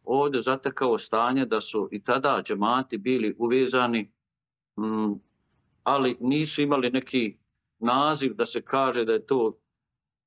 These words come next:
o, na primjer, udruženje imama, unija džemata i, i tako dalje. Bio je koordinator, onaj, Zulhajrat Efendija Fizulahi, iz, imam u Hamburgu. Kada sam ja došao, to su bili,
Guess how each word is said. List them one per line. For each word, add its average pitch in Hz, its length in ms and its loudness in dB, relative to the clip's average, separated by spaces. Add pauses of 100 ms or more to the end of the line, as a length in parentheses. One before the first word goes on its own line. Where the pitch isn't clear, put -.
(200)
o, 104 320 -2
na 113 180 -4
primjer, 123 340 2
udruženje 117 600 0
imama, 113 440 2
unija 123 460 2
džemata 117 1000 2 (500)
i, 107 180 -6
i 104 100 -10
tako 113 360 0
dalje. 110 460 0 (320)
Bio 151 160 2
je 165 160 2
koordinator, 135 800 0
onaj, 113 640 0 (120)
Zulhajrat 117 640 0
Efendija 120 380 -2
Fizulahi, 113 640 -2
iz, 107 220 -10 (180)
imam 117 400 0
u 110 120 -6
Hamburgu. 123 580 0 (720)
Kada 113 220 0
sam 120 200 -2
ja 123 160 2
došao, 120 440 0
to 113 220 0
su 107 120 -10
bili, 117 380 -2